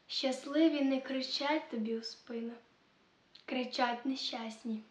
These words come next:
ті, кому болить. Не слід судити людину, бо людина не втриматися може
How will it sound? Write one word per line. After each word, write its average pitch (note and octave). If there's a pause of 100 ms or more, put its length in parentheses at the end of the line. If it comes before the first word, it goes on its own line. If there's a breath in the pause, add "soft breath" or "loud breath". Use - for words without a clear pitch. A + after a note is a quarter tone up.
(380)
ті, B3+ (640 loud breath)
кому A#3
болить. A3+ (840 soft breath)
Не B3+
слід F#4+
судити C4+
людину, A#3 (520)
бо A#3
людина A3+ (760)
не B3+
втриматися C4
може A#3